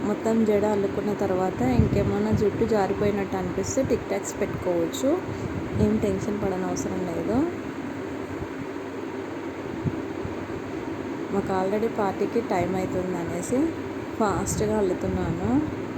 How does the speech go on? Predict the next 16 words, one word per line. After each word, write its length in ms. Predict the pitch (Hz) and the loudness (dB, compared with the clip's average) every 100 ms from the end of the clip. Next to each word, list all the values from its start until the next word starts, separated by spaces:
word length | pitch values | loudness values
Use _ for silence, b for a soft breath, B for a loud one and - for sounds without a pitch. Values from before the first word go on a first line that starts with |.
| - - - - - - - - - - - - - - - - | -4 -2 -2 2 2 2 -4 -4 -6 -6 -6 -6 -4 -4 -2 -2
అసలు 200 | - 214 | 2 4
హెయిర్ 200 | 202 196 | 4 4
లీవ్ 360 | 220 196 185 214 | 6 6 6 4
చేద్దాం 320 | 185 190 180 | 2 2 0
అనుకున్నా, 500 | 175 175 175 185 226 226 | -2 0 0 0 0 0
చిక్కులు 260 | 214 214 202 | 2 4 4
అయితే 360 | 185 196 190 | 4 2 2
వద్దు 160 | 180 185 | 2 0
మమ్మీ 300 | 196 180 180 | 0 0 0
అనేసరికి 520 | 180 180 196 185 247 | -2 0 0 0 0
అప్పటిదప్పుడు 560 | 240 190 190 175 185 214 | 0 0 -2 -2 -2 0
అల్లేస్తున్నాను. 920 | 180 180 - 208 190 160 170 214 285 - - - - - - - - - - - - - - - - - - - - - - - - - - - - - - - - - - - - - - - - - - - - | 2 2 0 0 0 0 0 0 0 -2 -6 -6 -6 -6 -6 -6 -4 -4 -4 -6 -6 -6 -4 -2 -2 0 0 -2 0 4 4 4 0 -2 -2 -4 -4 -4 -4 -6 -4 -4 -4 -4 -4 -4 -4 -4 -6 -6 -6 -6 0
కిందకి 320 | 269 208 214 226 | 2 4 2 2
ఒక 120 | 214 | 2
క్లచ్ 460 | - 208 190 - | 2 2 2 2
పెట్టేసి 440 | 202 185 190 - | 2 4 2 4